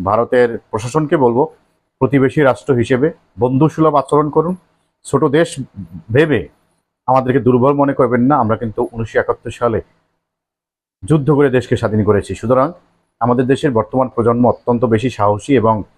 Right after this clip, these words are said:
তারা জানে এবং বুঝে যে কিভাবে শত্রুকে মোকাবেলা করতে হয়, কি জ-, কিভাবে প্রতিবেশী রাষ্ট্রের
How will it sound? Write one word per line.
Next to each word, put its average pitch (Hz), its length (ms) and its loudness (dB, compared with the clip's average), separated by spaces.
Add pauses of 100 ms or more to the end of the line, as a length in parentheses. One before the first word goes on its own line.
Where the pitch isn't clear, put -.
(300)
তারা 113 440 2 (480)
জানে 135 300 2
এবং 110 300 -2
বুঝে 117 280 2
যে 92 100 -2
কিভাবে 120 420 2 (100)
শত্রুকে 131 420 -2
মোকাবেলা 123 360 0
করতে 127 300 -6
হয়, 139 80 0
কি 120 140 -2
জ-, 120 260 0
কিভাবে 120 380 2 (560)
প্রতিবেশী 139 400 2
রাষ্ট্রের 113 500 0